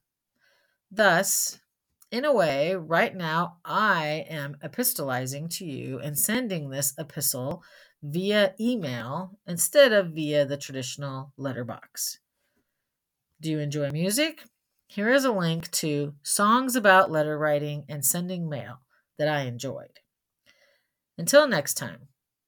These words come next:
next Monday, if you are a paying subscriber, or the Monday after next, if you choose to only receive the free ones. Have a great week. May your mailbox be full of epistles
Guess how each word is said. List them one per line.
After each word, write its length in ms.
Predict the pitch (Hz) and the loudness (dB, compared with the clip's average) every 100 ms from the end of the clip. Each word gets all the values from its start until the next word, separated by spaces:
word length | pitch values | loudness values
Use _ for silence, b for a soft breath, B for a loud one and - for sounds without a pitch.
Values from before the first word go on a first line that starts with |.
| _ _ 160 | _ _ -2
next 460 | 202 254 - - | -2 0 -4 -6
Monday, 580 | 180 190 156 123 117 127 | -2 -2 0 0 0 -4
if 160 | 139 - | -6 -8
you 200 | 151 147 | -2 0
are 160 | 139 | 2
a 100 | 123 | 0
paying 460 | 127 - 208 185 139 | -4 -4 -2 -2 -2
subscriber, 800 | - - - 120 110 120 107 123 B B B - | -4 -6 -4 -2 -2 -4 -8 -8 B B B -4
or 140 | 147 | -4
the 100 | 143 | -2
Monday 500 | 147 190 214 220 - | -2 0 2 0 0
after 400 | 160 196 220 170 | 4 4 4 -4
next, 640 | 135 120 117 - - - - _ - | -4 -4 -4 -4 -4 -6 -10 _ -12
if 160 | 151 143 | -10 -10
you 80 | |
choose 320 | 135 - 170 151 | -8 -6 -4 -4
to 120 | - | -4
only 360 | 165 196 214 | -4 -2 -4
receive 580 | 208 214 - 151 151 147 | -2 -2 -2 -2 -4 -6
the 80 | 151 | -12
free 260 | - 135 113 | -12 -12 -12
ones. 500 | - - - - - _ _ _ _ _ _ - | -12 -16 -10 -10 -10 _ _ _ _ _ _ -2
Have 180 | 180 196 | 0 0
a 80 | |
great 340 | 180 175 165 - | -2 0 0 -4
week. 400 | 135 123 - - _ _ _ _ - | -10 -10 -12 -20 _ _ _ _ -10
May 460 | 151 151 160 185 | -6 -4 -2 0
your 340 | 208 185 180 180 | 0 2 2 2
mailbox 760 | 165 151 143 139 135 - - | 0 0 2 2 2 0 -6
be 240 | - 143 127 | -6 -8 -10
full 600 | 127 - 180 190 185 185 | -10 -4 2 4 4 2
of 120 | 143 | -2
epistles 800 | 139 131 226 - 208 208 - | -8 -6 -2 -2 -2 -4 -2